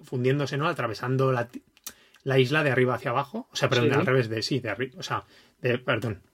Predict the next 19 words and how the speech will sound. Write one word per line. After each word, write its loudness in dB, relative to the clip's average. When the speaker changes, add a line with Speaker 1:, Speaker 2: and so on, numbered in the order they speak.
Speaker 1:
de -6
la 0
parte 4
de 6
abajo 6
subiendo 0
a 2
la 0
superficie, -4
y 2
digo, 4
¿esto 0
exactamente 2
qué 6
es? -2
Lo 0
de 0
la -2
gota 6